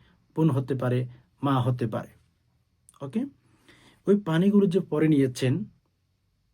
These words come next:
ওই পানিগুলো আপনি, যে ব্যক্তি জাদুগ্রস্ত হয়ে গেছে, আহ, রোগী হয়ে গেছে, আহ, খাইতে পারতেছে না, রোগ ধরা পড়তেছে না, ওই ব্যক্তিটাকে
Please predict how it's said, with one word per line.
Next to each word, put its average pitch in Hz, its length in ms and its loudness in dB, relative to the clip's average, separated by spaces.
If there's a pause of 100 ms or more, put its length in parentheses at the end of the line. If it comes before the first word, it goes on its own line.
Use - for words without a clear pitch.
(680)
ওই 131 160 -4
পানিগুলো 180 600 2 (600)
আপনি, 120 460 -2 (200)
যে 165 80 0
ব্যক্তি 156 260 -4
জাদুগ্রস্ত 135 520 -4
হয়ে 123 160 2
গেছে, 123 400 -4 (720)
আহ, 131 140 -2
রোগী 135 300 2
হয়ে 131 220 2
গেছে, 123 360 -4 (480)
আহ, 147 180 -6
খাইতে 160 280 -2
পারতেছে 127 400 -4
না, 123 140 0
রোগ 127 180 -2
ধরা 135 220 2
পড়তেছে 127 420 -6
না, 220 140 -4 (560)
ওই 233 160 2
ব্যক্তিটাকে 139 600 -2